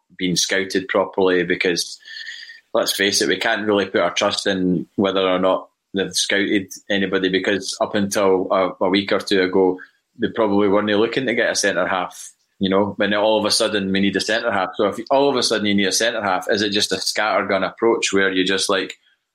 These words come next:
"Oh, what about him?" or "What about him? What about him?" rather than like a measured, you know, where, a measured scenario where someone's been profiled and,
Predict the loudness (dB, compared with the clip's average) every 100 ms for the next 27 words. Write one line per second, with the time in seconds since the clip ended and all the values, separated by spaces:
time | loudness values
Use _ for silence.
0 | _ _ 0 2 2 2 0 0 0 0
1 | 2 2 2 0 0 2 2 0 0 0
2 | 0 0 0 0 0 -2 0 0 2 0
3 | 0 -4 -16 -18 _ _ 0 2 4 2
4 | -2 _ _ _ -2 0 0 0 0 0
5 | 0 -2 -2 -2 0 0 2 2 0 0
6 | 0 0 0 -4 0 0 2 2 2 2
7 | 2 -2 0 -2